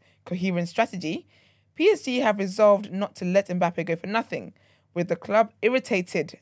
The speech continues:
that the letter was leaked in the media before they saw it. It means that unless they get assurances about the twenty eighteen World Cup winner's future intentions, they will sell him in a move that will put Europe's leading clubs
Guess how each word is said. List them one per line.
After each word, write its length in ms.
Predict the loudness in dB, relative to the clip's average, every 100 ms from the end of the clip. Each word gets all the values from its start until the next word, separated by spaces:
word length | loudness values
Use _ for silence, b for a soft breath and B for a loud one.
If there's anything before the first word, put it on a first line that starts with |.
| -8
that 160 | -6 -2
the 60 |
letter 260 | 0 0 -2
was 180 | -4 -4
leaked 220 | -4 -4
in 80 | -4
the 60 |
media 280 | -2 -2 -4
before 280 | -6 -8 -8
they 120 | -8
saw 200 | -8 -6
it. 180 | -6 -8 _ _ _ _ _ _
It 80 | -4
means 580 | 0 2 2 0 -6 -10 -4
that 300 | -4 -4 -6
unless 420 | -2 2 2 2
they 240 | -2 -2 0
get 280 | 2 2 0
assurances 840 | -6 -2 -2 -2 -2 -2 -4 -6
about 260 | -6 -2 -2
the 40 | -2
twenty 220 | -8 -10
eighteen 220 | -10 -6
World 180 | -4 -2
Cup 220 | -4 -4
winner's 240 | -4 -6
future 360 | -8 -10 -8 -4
intentions, 680 | -6 -2 -2 0 -2 -2 -8 b b b b b
they 200 | 0 2
will 160 | 2 0
sell 340 | -6 2 2
him 440 | 4 2 0 0 -4 b b b b b
in 100 | -4
a 60 | -2
move 400 | 0 0 -2 -4
that 140 | -4
will 80 | -4
put 240 | -8 -12 -8
Europe's 560 | -4 -2 -2 -4 -16 -14
leading 400 | -6 -4 -4 -6
clubs 380 | -6 -6 -6 -10